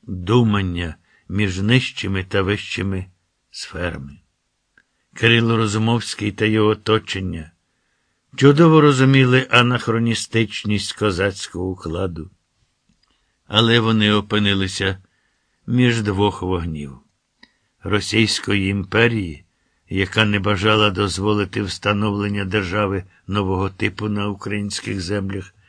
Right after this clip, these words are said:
бо її політика, як не раз зазначалося, була спрямована на умалення прав та свобод українців,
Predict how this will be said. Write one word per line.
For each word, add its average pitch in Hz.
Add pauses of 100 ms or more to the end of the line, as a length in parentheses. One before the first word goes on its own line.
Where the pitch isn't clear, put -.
(260)
бо 95
її 110
політика, 104 (340)
як 101
не 101
раз 101
зазначалося, 104 (420)
була 107
спрямована 110 (180)
на 107
умалення 113
прав 117
та 113
свобод 104
українців, 101